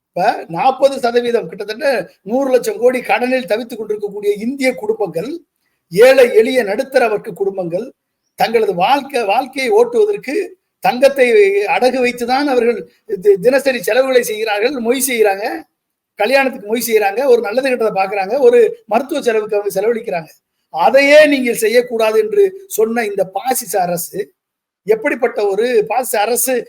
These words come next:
தொடரப் போகிறது என்பதை மட்டும் நீங்கள், இந்த ஈ வி எம் மூலமாக தொடரப் போகிறது என்பதை மட்டும் நீங்கள் எண்ணி பாருங்கள். இதற்கு காரணமான நபர்கள், இதற்கு காரணமான நபர்கள்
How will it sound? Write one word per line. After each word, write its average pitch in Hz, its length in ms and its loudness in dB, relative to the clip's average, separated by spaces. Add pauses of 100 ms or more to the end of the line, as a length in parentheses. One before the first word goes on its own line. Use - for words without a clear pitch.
(140)
தொடரப் 254 400 4
போகிறது 247 380 4
என்பதை 233 240 4
மட்டும் 233 220 -6
நீங்கள், 220 280 -2 (240)
இந்த 233 240 -2
ஈ 262 140 4
வி 277 100 -2
எம் 254 120 4
மூலமாக 233 380 4
தொடரப் 226 320 0
போகிறது 226 280 2
என்பதை 214 240 -4
மட்டும் 220 280 -2 (220)
நீங்கள் 226 220 -2
எண்ணி 214 180 4
பாருங்கள். 190 380 -4
இதற்கு 208 360 0
காரணமான 240 640 2
நபர்கள், 233 380 2 (920)
இதற்கு 175 260 -10
காரணமான 233 600 2
நபர்கள் 226 360 0